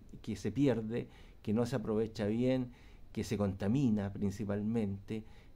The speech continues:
Por ejemplo, en el caso de las barras de los ríos cuando llegan al mar, las lagunas, la, todo eso vamos a tratar nosotros de irlo contando. La gente que ha, que ha crecido en torno a los ríos, me gustaría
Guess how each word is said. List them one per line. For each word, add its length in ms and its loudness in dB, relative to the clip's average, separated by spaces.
Por 120 2
ejemplo, 420 -2
en 80 0
el 120 -4
caso 280 -4
de 80 0
las 280 -6
barras 280 0
de 60 -2
los 180 -4
ríos 240 -4
cuando 220 0
llegan 380 -2
al 140 2
mar, 340 0
las 180 2
lagunas, 720 2
la, 240 -4
todo 180 8
eso 200 2
vamos 320 4
a 60 2
tratar 300 2
nosotros 420 0
de 60 0
irlo 180 2
contando. 400 2
La 120 0
gente 420 0
que 160 0
ha, 80 -4
que 160 4
ha 340 2
crecido 540 4
en 60 0
torno 320 0
a 20 4
los 240 -2
ríos, 320 -2
me 260 -2
gustaría 640 0